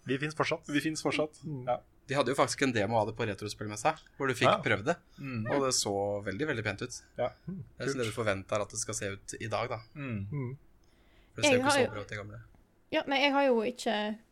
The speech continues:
Speaker 4: vært en PlayStation-person når jeg var yngre. Vi hadde ikke, vi hadde ikke PlayStation til å spille Crash Bandicoot på. Eh, men jeg, jeg girer for å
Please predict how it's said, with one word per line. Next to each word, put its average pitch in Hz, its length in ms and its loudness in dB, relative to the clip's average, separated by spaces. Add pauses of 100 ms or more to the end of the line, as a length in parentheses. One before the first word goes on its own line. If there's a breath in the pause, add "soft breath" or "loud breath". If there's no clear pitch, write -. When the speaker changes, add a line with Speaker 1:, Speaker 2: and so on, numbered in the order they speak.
Speaker 4:
vært 220 200 0
en 202 180 -2
PlayStation-person 214 920 0 (580)
når 214 120 0
jeg 202 100 2
var 202 100 2
yngre. 214 360 0
Vi 254 80 -2
hadde 226 200 2
ikke, 226 460 -8 (380 soft breath)
vi - 60 -8
hadde 233 180 6
ikke 226 140 -8
PlayStation 214 500 -2
til 214 80 -2
å - 40 -8
spille 208 520 2
Crash 226 160 -6
Bandicoot - 640 -2
på. 277 120 4 (600 loud breath)
Eh, 269 640 8
men 269 160 2
jeg, 302 140 2
jeg 277 120 2
girer 311 220 4
for 240 240 2 (460)
å 247 80 4